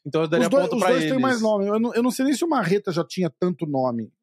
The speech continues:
Speaker 2: assim em dois mil e dezesseis.
Speaker 1: É, não, não quanto ele ficou depois
Speaker 2: É,
Speaker 1: no meio, no meio pesado.
Speaker 2: no meio pesado,
Speaker 1: É.
Speaker 2: exatamente. Porque o Marreta,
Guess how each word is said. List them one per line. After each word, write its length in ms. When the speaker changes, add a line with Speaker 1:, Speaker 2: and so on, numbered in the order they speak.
Speaker 2:
assim 320
em 240
dois 160
mil 120
e 20
dezesseis. 420
Speaker 1:
É, 200
não, 300
não 280
quanto 360
ele 120
ficou 200
depois 240
Speaker 2:
É, 220
Speaker 1:
no 80
meio, 220
no 100
meio 160
pesado. 320
Speaker 2:
no 60
meio 180
pesado, 400
Speaker 1:
É. 20
Speaker 2:
exatamente. 640
Porque 140
o 20
Marreta, 260